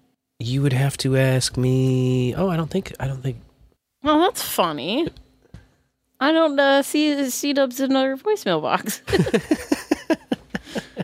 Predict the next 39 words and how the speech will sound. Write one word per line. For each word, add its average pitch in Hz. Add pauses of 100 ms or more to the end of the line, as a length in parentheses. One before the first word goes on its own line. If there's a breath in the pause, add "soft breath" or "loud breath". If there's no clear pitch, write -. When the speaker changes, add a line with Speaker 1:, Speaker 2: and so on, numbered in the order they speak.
(680 soft breath)
Speaker 2:
But 247
C-Dubs 247
comes 202
up 190
with 165
great 180
F-ties. - (560)
Speaker 1:
Um, 113 (540)
I 135
think 156
I'll 156
find 139
the, 104 (180)
finally 131
look 113
for 117
the 104
list 110
once 107
I 101
get 101
the 92
website 90
published, - (180)
the 101
new 95
website. 98 (720)
Speaker 2:
Ah, 156 (120)
I 156
gotcha. 147 (600)
Also, 233
just 240
a -
fact 311
check 311
on 311
the 320
Naruto. 269
It's -